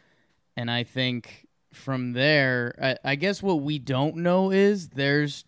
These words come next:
two and a half teams that we're gonna be talking about for the next two weeks that will be completely irrelevant. Like,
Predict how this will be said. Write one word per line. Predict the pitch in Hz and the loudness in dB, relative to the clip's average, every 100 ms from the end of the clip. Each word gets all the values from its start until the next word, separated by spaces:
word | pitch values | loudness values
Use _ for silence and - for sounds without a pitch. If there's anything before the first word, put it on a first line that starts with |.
| _ 104 _ | _ -20 _
two | - 190 202 | -6 -2 -2
and | 208 | 0
a | 180 | -2
half | 156 160 151 - | 0 -2 -2 -6
teams | 139 139 156 170 - - _ _ _ _ _ _ | -4 -2 -2 -4 -10 -20 _ _ _ _ _ _
that | 120 120 117 | -6 -4 -2
we're | 120 127 | -2 -2
gonna | 127 127 | -2 -4
be | 127 | -6
talking | - 120 120 135 | -4 -2 -2 -4
about | 127 131 135 | -2 0 0
for | 127 | -4
the | 110 | -10
next | 107 110 - | -8 -10 -10
two | - 127 113 | -10 -8 -8
weeks | 110 127 - - - _ _ _ _ | -6 -8 -8 -18 -20 _ _ _ _
that | - 117 | -8 -4
will | 117 | -4
be | 110 120 | -4 -6
completely | - 110 - 135 131 117 117 | -8 -12 -8 -4 -2 -2 -4
irrelevant. | 113 110 104 98 101 104 151 _ _ _ _ _ _ _ | -2 -2 -4 -6 -12 -14 -16 _ _ _ _ _ _ _
Like, | - 123 117 - | -2 0 0 -6